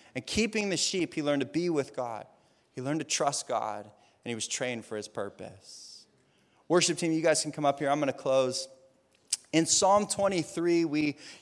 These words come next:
read one of the most famous songs written by David. And Psalm twenty-three was written back at the end of his life,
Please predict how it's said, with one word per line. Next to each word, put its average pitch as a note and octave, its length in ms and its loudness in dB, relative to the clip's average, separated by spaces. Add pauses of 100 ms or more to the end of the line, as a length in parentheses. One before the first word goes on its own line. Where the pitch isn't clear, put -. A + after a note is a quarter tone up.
(280)
read E3+ 320 4
one D#3+ 220 2
of D3+ 100 0
the D3 80 0
most D3+ 320 4
famous D#3+ 800 -2
songs C#3+ 720 4
written C#3 320 0
by B2+ 340 2 (300)
David. A2+ 580 2 (560)
And C#3 100 -2
Psalm G3+ 360 8
twenty-three G3+ 640 2
was E3+ 240 2
written F3+ 320 0
back E3 320 6
at D#3 80 -4
the E3+ 120 -2
end F3+ 140 0
of F#3+ 60 0
his F3 160 -2
life, C#3+ 580 2